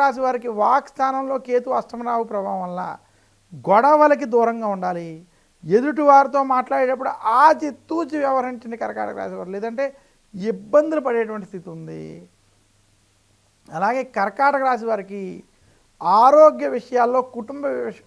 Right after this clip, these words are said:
విషయాల్లో జాగ్రత్తలు వహించాలి. వ్యయస్థానంలో ఉన్నటువంటి బృహస్పతి ప్రభావం చేత ఖర్చులు వంటివి కొంత ఇబ్బంది పడేటువంటి స్థితి కొంత కర్కాటక రాశికి కనపడుతుంది.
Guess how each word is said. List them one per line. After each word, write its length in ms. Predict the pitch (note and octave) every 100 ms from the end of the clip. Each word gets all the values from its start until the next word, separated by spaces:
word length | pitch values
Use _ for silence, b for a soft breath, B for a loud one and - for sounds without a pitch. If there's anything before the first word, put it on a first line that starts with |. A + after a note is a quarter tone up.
| F#3+
విషయాల్లో 360 | - - A3+ F#3+ D3 F#3+
జాగ్రత్తలు 460 | F#3+ A#3 A3+ A#3 G#3+
వహించాలి. 480 | F#3+ F#3 F3+ F3 E3+ D#3+ D#3 b b b b
వ్యయస్థానంలో 920 | C#3+ F#3+ B3+ D4+ D4 D4 C#4 C#4+ C#4+ C#4+
ఉన్నటువంటి 360 | C4+ B3+ B3+ B3 G3
బృహస్పతి 540 | G#3 B3+ B3 - A#3+ A3
ప్రభావం 340 | A3+ A3 A3+ G#3+
చేత 140 | G#3+ A#3+ _ -
ఖర్చులు 440 | G3+ G#3+ - C#4+ C#4
వంటివి 280 | A#3+ G#3+ A3+ G#3+
కొంత 200 | F3+ A3 D4 _ b b b -
ఇబ్బంది 680 | D#3+ F#3 F3+ G3 D4 D4+ D4+
పడేటువంటి 760 | A#3+ A#3 G#3+ G#3+ G3+ G3+ G3 F#3+ E3
స్థితి 240 | F3+ F3+ B3+
కొంత 160 | A3+ G#3 F#3+
కర్కాటక 380 | D#3+ F3 F3 F3
రాశికి 240 | E3+ G3 A#3
కనపడుతుంది. 560 | F#3+ D3+ G2+ - -